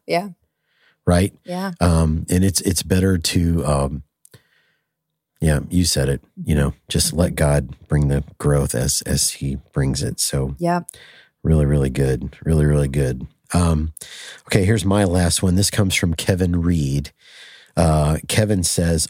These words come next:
Speaker 2: "Always make sure the songs you choose are sound biblically. Don't get lost in how good the progression is or how good the musical moments are in a par-, particular song."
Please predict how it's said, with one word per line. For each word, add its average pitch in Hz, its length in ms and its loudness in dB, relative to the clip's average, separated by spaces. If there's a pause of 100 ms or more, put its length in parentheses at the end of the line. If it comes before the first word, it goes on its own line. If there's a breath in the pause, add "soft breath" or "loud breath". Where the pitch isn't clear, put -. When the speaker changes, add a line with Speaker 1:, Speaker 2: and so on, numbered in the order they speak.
Speaker 2:
"Always 123 520 2
make 107 240 0
sure 107 260 0
the 90 100 0
songs 101 460 0
you 107 120 2
choose 90 560 0
are 90 140 0
sound 87 720 0 (360)
biblically. 80 640 -2 (840 loud breath)
Don't 107 200 2
get 98 160 -2
lost 101 340 0
in 101 80 2
how 98 140 2
good 95 200 0
the 90 80 0
progression 95 580 0
is 69 340 -4 (580)
or 101 140 2
how 107 180 2
good 101 280 -2
the 101 60 0
musical 101 500 0
moments 95 440 0
are 78 220 0
in 82 160 0
a 82 40 0
par-, 80 140 -6 (220)
particular 92 580 -2
song." 76 460 -2